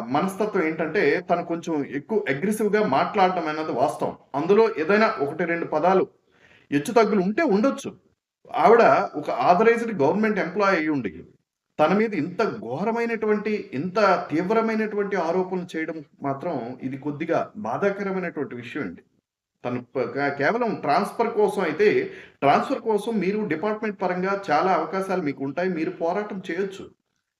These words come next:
కానీ ఇంత ఒక, ఒక, ఒక ఎమ్మెల్యే గారి స్థాయి మీద ఇలాంటి వేక్ ఆరోపణలు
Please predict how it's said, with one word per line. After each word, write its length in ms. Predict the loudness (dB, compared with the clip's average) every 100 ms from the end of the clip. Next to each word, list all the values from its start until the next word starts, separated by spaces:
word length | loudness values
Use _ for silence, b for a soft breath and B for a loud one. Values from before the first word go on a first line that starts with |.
| _
కానీ 200 | -2 0 -2
ఇంత 260 | -2 0 0
ఒక, 180 | 0 0 -4 -4
ఒక, 180 | -6 0 4 4 2 -4 B B _ -14
ఒక 120 | 2
ఎమ్మెల్యే 480 | 4 6 4 6 6
గారి 300 | 6 6 4 2
స్థాయి 360 | 4 6 6
మీద 220 | 2 4 4 4 2
ఇలాంటి 300 | 0 0 -2
వేక్ 300 | 0 0 0 0
ఆరోపణలు 420 | 2 2 0 -4